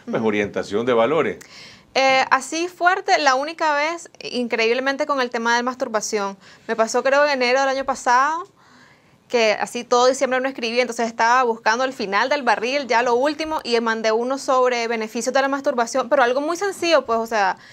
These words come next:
Speaker 2: que te ayuda a dormir, que te ayuda a hacerte responsable de tu sexualidad, una cosa muy light.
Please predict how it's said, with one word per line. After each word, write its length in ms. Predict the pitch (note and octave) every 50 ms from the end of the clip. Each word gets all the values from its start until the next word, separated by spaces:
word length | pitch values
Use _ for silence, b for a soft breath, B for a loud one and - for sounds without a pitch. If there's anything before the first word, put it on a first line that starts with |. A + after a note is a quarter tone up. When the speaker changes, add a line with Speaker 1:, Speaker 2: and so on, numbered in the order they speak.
| B B B
Speaker 2:
que 100 | E4 D#4+
te 60 | D#4+
ayuda 220 | D4+ C#4+ C#4 B3+ A3+
a 40 |
dormir, 480 | G#3 G#3+ G#3+ B3 D4 D#4+ E4+ F4+ F4+ F4+
que 80 | F4 -
te 80 | C#4+
ayuda 140 | B3 A3+ G#3
a 20 |
hacerte 260 | G#3+ G#3+ A3 G3+ A3 G#3
responsable 440 | G3+ G3+ - G#3 G3+ G3+ A3 G3 G3
de 60 | -
tu 60 | G#3 -
sexualidad, 420 | A3 G#3 - A#3+ A#3 A#3 A#3+ C#4
una 180 | E4 F4+ F4 F4
cosa 220 | E4 D#4+ E4 D#4+
muy 200 | D4 D4+ D4 C4
light. 360 | A#3 G#3+ G#3 G#3 G#3+ A#3 A3+